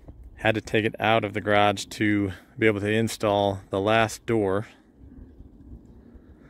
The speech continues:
And winter returns to Utah.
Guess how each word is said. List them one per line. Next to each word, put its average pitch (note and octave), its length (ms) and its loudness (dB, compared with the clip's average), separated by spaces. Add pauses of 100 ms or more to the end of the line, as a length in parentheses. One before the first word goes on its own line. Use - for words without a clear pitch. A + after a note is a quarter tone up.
(340)
And C#3 560 2
winter C3+ 380 2
returns A#2 400 0
to A#2 100 -4
Utah. G#2 460 -2